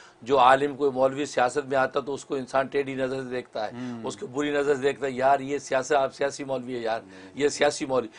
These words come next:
Speaker 1: सियासी मौलवी कह देना समझे गोया कि एक तोहमत लग गई, वो
Speaker 2: हम्म।
Speaker 1: आदमी सिका नहीं रहा।
Speaker 2: हम्म।
Speaker 1: कि इसकी वजह ये कि ये सेकुलरिज्म का प्रोपेगेंडा है, क्योंकि जिन्होंने कहा कि मजहब इंसान का ज़ाती चॉइस है
Speaker 2: हाँ।
Speaker 1: और उसका कोई ताल्लुक नहीं,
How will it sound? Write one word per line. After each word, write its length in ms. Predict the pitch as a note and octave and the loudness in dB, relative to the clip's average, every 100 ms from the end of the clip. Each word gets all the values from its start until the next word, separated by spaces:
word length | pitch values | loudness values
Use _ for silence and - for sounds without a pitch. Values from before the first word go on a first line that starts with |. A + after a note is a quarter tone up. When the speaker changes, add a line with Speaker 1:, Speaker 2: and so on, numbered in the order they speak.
| - | -16
Speaker 1:
सियासी 360 | - E3 E3+ F3 | 2 4 4 2
मौलवी 360 | C#3+ D#3 E3+ | 4 4 4
कह 180 | D#3+ F3 | 2 2
देना 240 | E3 D#3+ D3+ | 4 0 -2
समझे 320 | C#3+ C#3+ D3+ | -2 0 2
गोया 240 | C3 C#3+ | 6 6
कि 100 | C3+ | 6
एक 140 | C#3+ - | 2 2
तोहमत 260 | D3 D3 | 0 0
लग 200 | C3 B2 | 0 2
गई, 160 | B2 E3 | 4 4
वो 400 | - - A#2+ C#3+ | 0 -12 -2 6
Speaker 2:
हम्म। 0 | |
Speaker 1:
आदमी 400 | C#3 C#3 C#3 D3+ A#2 | 6 6 0 -6 -6
सिका 340 | - D#3+ D3+ C3 | -4 4 6 6
नहीं 140 | A#2 | 4
रहा। 220 | G#2 E2 - _ _ - | -6 -8 -16 _ _ -10
Speaker 2:
हम्म। 360 | B2+ B2+ A#2+ | -8 -6 -6
Speaker 1:
कि 60 | A2 | -4
इसकी 300 | D#3+ - G3 | -4 -4 6
वजह 240 | E3+ D#3+ | 8 8
ये 220 | D#3 E3+ E3 | 4 0 -4
कि 160 | F3+ | -2
ये 200 | E3 E3 - | -2 -2 -4
सेकुलरिज्म 580 | - C3+ C#3+ C#3 D3+ E3 | -2 -2 0 -2 0 0
का 100 | E3+ | 0
प्रोपेगेंडा 580 | - D3 B2+ C3+ C3+ D3+ | 2 0 2 -2 2 2
है, 60 | |
क्योंकि 280 | D3 D3 C#3 | 2 -4 -6
जिन्होंने 400 | B2+ E3 F3 D#3+ | -4 -2 0 0
कहा 240 | D3 C#3 C#3+ C#3+ C3 | 4 6 6 2 -6
कि 80 | C3+ | -2
मजहब 340 | C#3 D#3+ D#3+ D3 | 2 2 2 -4
इंसान 300 | C#3 C#3 D3 | 0 0 2
का 140 | D3 | 2
ज़ाती 320 | B2+ B2+ E3 | 2 0 0
चॉइस 360 | C3 D3+ D3+ E3+ | 2 4 4 2
है 100 | D#3+ | 0
Speaker 2:
हाँ। 280 | A2+ A2+ G#2+ | 2 0 4
Speaker 1:
और 140 | D3 | 4
उसका 220 | C#3+ - | 4 2
कोई 180 | C#3+ D3+ | 4 4
ताल्लुक 380 | D3 C#3 B2+ A#2+ | 4 0 0 -4
नहीं, 160 | A2+ | -6